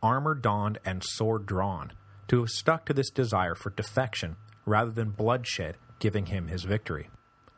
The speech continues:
As Licinius took the initiative and attacked, rather than just sit back and be overwhelmed, Maximinus maintained an almost strictly defensive posture, hoping that Licinius's men would see that their cause was hopeless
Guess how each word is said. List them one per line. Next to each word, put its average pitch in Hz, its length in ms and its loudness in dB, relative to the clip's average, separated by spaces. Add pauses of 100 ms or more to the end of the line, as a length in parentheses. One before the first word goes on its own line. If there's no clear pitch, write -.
(1200)
As 147 160 6
Licinius 180 580 0
took - 280 0
the 165 100 2
initiative 117 480 2
and 120 80 0
attacked, 92 540 -2 (420)
rather 117 240 6
than 104 180 -2
just 98 280 0
sit - 180 -4
back 92 260 2
and 90 140 -6
be 92 220 -4
overwhelmed, 95 640 0 (680)
Maximinus 151 760 2
maintained 123 640 2
an 104 120 -2
almost 104 340 0
strictly - 500 0
defensive 107 640 0
posture, 95 500 -2 (500)
hoping 156 300 4
that 170 140 0
Licinius's 143 760 0
men 104 220 0
would 104 140 -2
see 165 260 0
that 170 160 -4
their 117 140 2
cause 110 340 2
was 101 120 -6
hopeless - 500 -2